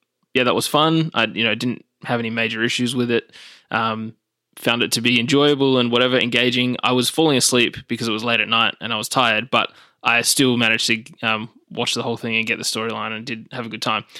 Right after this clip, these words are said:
The thing where it didn't, and this isn't, like, a worldview thing or anything like that, but the thing where it didn't quite feel, it didn't quite live up to, I guess, what I was hoping it would with, like, the Spielberg-esque thing,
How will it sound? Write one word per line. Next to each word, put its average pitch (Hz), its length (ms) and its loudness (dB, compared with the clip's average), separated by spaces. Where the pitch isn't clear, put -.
The 139 100 2
thing 185 440 2
where 151 280 4
it 127 140 -4
didn't, 147 320 2
and 139 100 4
this 160 140 4
isn't, 151 200 2
like, 127 200 0
a 120 40 2
worldview 139 460 4
thing 127 160 2
or 117 60 4
anything 117 220 0
like 110 120 -2
that, 104 160 0
but - 80 -8
the 135 60 -6
thing 165 200 4
where 151 160 4
it - 140 -4
didn't 135 280 0
quite 123 280 0
feel, 120 440 0
it - 60 -10
didn't 160 180 2
quite 151 200 4
live 147 160 4
up 135 140 2
to, 127 140 2
I 117 80 4
guess, 120 280 0
what 120 80 0
I 110 80 0
was 110 120 -4
hoping 123 340 0
it 101 120 -6
would 143 480 -2
with, 117 360 -2
like, 117 200 0
the 123 80 -6
Spielberg-esque 120 880 2
thing, 127 480 -2